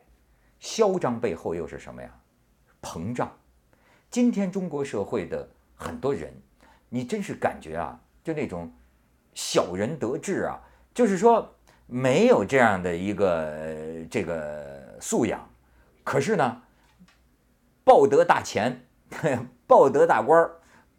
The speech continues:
抱得大名，抱得大哥，<laughs> 有人混成了这个，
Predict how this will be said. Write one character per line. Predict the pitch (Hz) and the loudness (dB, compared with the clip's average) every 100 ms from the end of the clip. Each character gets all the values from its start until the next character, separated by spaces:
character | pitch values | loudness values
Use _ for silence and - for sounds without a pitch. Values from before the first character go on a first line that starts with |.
| - | 6
抱 | 254 151 | 8 8
得 | 131 175 | 8 6
大 | 170 120 | 6 2
名， | 110 131 196 - _ _ _ _ | 2 0 0 -6 _ _ _ _
抱 | - 180 | 8 10
得 | 139 170 185 - | 10 8 8 6
大 | 160 | 4
哥， | 135 180 - - | 6 6 4 2
<laughs> | - | 2
有 | 143 | 4
人 | 135 165 | 6 6
混 | 208 123 | 4 0
成 | 135 | 0
了 | 165 | 0
这 | 143 131 | 2 2
个， | 120 | 2